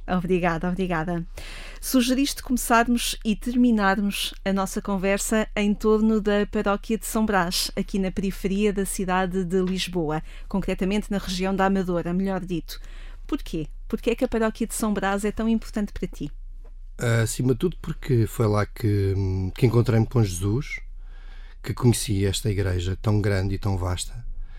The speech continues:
Speaker 2: e foi lá que fiz grande parte do meu percurso de catecumenato, eh, nesta descoberta da igreja, da fé, de tudo aquilo que, que envolve em ser comunidade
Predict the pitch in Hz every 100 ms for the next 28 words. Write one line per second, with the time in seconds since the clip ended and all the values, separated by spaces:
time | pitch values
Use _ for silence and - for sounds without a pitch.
0 | - - - - 127 120 127 127 131 135
1 | 143 143 - 127 95 - - - - -
2 | - - - 104 117 113 98 110 95 -
3 | 104 104 107 101 98 98 113 - - -
4 | - - - - - 110 - - 98 98
5 | - 107 - 104 95 90 - - - -
6 | - 110 95 92 90 87 90 87 - -
7 | - - - - 107 101 - - - 104
8 | 98 110 92 95 101 101 107 92 92 -
9 | 104 104 110 - - - - - - -
10 | - 98 113 110 - 110 - - 110 110
11 | - - 110 95 107 110 98 92 90 87
12 | - 104 95 - - 107 98 98 - -
13 | 107 107 104 107 117 117